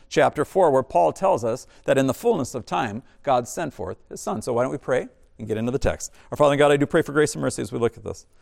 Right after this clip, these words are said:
Everything comes about by your hand, and it comes about by your special providence. And for that, Lord, we thank you. And now we want to see it in the text so that we can apply it to our lives. For we ask in Christ's name.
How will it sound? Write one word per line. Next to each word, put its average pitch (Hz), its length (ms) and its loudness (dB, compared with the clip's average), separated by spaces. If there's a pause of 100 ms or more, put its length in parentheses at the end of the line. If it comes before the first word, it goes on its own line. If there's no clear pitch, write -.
(300)
Everything 156 400 4
comes 123 260 0
about 120 300 2
by 113 100 2
your 113 200 2
hand, 101 340 -4 (340)
and 110 80 -6
it 104 60 -8
comes 120 240 -4
about 113 260 2
by 101 120 2
your 113 360 0 (380)
special 120 420 -2
providence. 95 640 0 (100)
And 98 180 -12
for 113 140 -6
that, 131 320 2
Lord, 104 220 -4
we 104 80 -8
thank 120 360 -6
you. 87 200 -12 (320)
And 101 160 -6
now 110 160 2
we 131 120 4
want 117 160 0
to 101 40 -6
see 151 200 -4
it 139 80 2
in 135 80 -6
the 131 80 -6
text - 400 -8
so 107 100 -6
that 98 80 -4
we 92 80 -10
can 95 140 -14
apply 104 260 -2
it 107 80 -6
to - 80 -8
our 110 80 -2
lives. 80 320 -6
For - 140 -14
we 87 100 -6
ask 95 220 -8
in - 80 -16
Christ's 110 320 -4
name. 82 160 -18